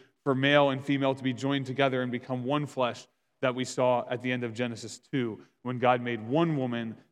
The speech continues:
to complement Adam as his helper. And you even kind of see this in birth rates, right? It's not like you see two women born for every one man,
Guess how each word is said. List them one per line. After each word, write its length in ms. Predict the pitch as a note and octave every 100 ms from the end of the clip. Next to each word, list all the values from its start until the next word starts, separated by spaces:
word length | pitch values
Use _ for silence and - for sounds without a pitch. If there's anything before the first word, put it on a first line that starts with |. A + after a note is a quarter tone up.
| -
to 60 | C3
complement 540 | B2+ B2+ A#2+ A#2 A2+
Adam 440 | B2 B2 A#2 G#2+ G#2 _ _
as 160 | A2+ A#2
his 160 | G#2+
helper. 400 | A#2 G2+ G2 F#2 _ _ -
And 260 | A2+ G#2 G#2+
you 160 | A2+ C3+
even 180 | B2 A#2
kind 160 | B2
of 80 | A#2
see 140 | - A#2
this 180 | A2+
in 100 | A#2
birth 240 | A2 A2 -
rates, 260 | G2+ F#2+
right? 120 | A#2 G#2+
It's 160 | -
not 100 | A#2+
like 160 | G#2+ A2+
you 60 |
see 160 | A2 A#2
two 220 | A2+ B2
women 320 | A2+ A2 A2
born 260 | G#2+ A2 G#2+
for 100 | G#2+
every 340 | G#2 G#2+ G#2 G#2+
one 260 | A2 G#2 G2+
man, 200 | G2+